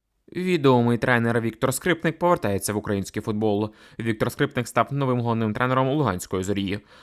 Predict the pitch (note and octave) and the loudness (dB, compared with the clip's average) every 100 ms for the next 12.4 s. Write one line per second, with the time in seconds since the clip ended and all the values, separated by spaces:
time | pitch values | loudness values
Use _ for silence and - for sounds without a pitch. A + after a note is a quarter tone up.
0 | - G#2+ G2 G2 G2+ G#2+ C3+ C3+ D#3 - | -6 -2 -2 -2 -2 0 0 2 2 2
1 | D3+ C#3+ G#2+ G2+ F#2+ G2 G2+ G2 G2 - | 0 2 2 0 -2 -2 0 0 0 2
2 | G2+ G#2+ - - - - E3+ F#3 F3+ D#3 | 2 2 -2 -20 -16 -4 0 4 4 4
3 | B2+ B2+ A#2 A#2 A2 A#2 A2+ - A2+ - | 2 2 0 -2 -2 0 0 -2 -6 -2
4 | A2+ A2 A2+ A2 G#2 - A2+ A#2+ A2+ A2+ | -2 -2 -2 -2 -2 -2 -4 -2 -2 0
5 | A2 A2+ A2+ B2+ D3+ D3 D3 - D#3 E3 | 0 0 0 0 -2 0 0 -2 -2 2
6 | G#2 - - F#2+ G2+ G#2+ F#2+ F#2+ F#2 G2+ | 2 0 -4 -6 -4 -2 0 0 0 -2
7 | - _ _ _ - - G#2+ - F#2+ G2+ | -8 _ _ _ -12 -10 -8 -6 -6 -6
8 | - D#3 D3+ C3 A#2+ A2+ G#2+ A2 A#2 A#2 | -4 -4 -2 -4 -4 -4 -2 -4 -2 -2
9 | G#2 A#2 A#2+ A#2+ C3 A2+ G#2+ G#2+ A2 A#2 | 0 0 0 -2 0 2 4 2 0 -2
10 | A2 G#2+ G#2 G#2 G2+ G2 A#2 A#2+ - C3 | -2 -6 -10 -4 -4 0 -2 -2 -4 -4
11 | A#2+ A2+ G#2 G2+ G#2+ G#2+ - G#2+ G2+ F#2+ | -4 -6 -4 -4 -4 -4 -4 -6 -2 -2
12 | F#2+ A2 G2+ | -2 0 0